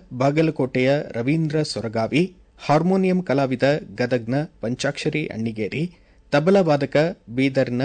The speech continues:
ವಿಠಲ ಪೂಜಾರಿ ರಾಜ್ಯ ಸಂಗೀತ ನೃತ್ಯ ಅಕಾಡೆಮಿಯ ಎರಡು ಸಾವಿರದ ಇಪ್ಪತ್ತೈದು ಇಪ್ಪತ್ತಾರನೇ ಸಾಲಿನ ವಾರ್ಷಿಕ ಪ್ರಶಸ್ತಿಗೆ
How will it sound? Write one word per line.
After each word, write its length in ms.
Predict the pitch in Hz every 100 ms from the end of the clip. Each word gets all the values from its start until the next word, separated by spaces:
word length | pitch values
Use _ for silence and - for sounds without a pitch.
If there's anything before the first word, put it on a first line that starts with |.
| 151
ವಿಠಲ 460 | - 113 - 151
ಪೂಜಾರಿ 560 | 147 104 104 113 104 147 180 _ _ _
ರಾಜ್ಯ 320 | 117 147 170 185
ಸಂಗೀತ 440 | 160 135 139 143 151 151
ನೃತ್ಯ 360 | 104 120 - 147 131
ಅಕಾಡೆಮಿಯ 500 | 104 120 113 107 131 156 -
ಎರಡು 240 | 120 143
ಸಾವಿರದ 480 | 170 147 127 117 131 147
ಇಪ್ಪತ್ತೈದು 640 | 139 - - 98 101 135 151
ಇಪ್ಪತ್ತಾರನೇ 720 | 107 - 104 95 127 160 165
ಸಾಲಿನ 400 | - 101 98 131 170 - _ _ -
ವಾರ್ಷಿಕ 440 | 120 165 - 180 180
ಪ್ರಶಸ್ತಿಗೆ 680 | - 104 - 143 - 104